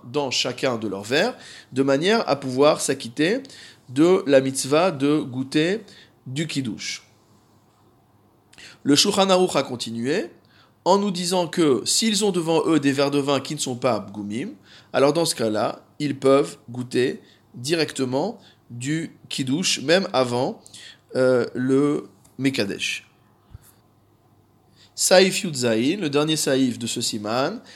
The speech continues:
En tsarich lishpoch mikos hamekadesh, lekosot yain, shelifne hamesubim. Il n'est pas nécessaire de verser du vin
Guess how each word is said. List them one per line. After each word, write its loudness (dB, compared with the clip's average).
En 4
tsarich 4
lishpoch 4
mikos 2
hamekadesh, 0
lekosot 2
yain, 2
shelifne 0
hamesubim. 0
Il -6
n'est 0
pas 4
nécessaire 2
de -2
verser 2
du -2
vin 0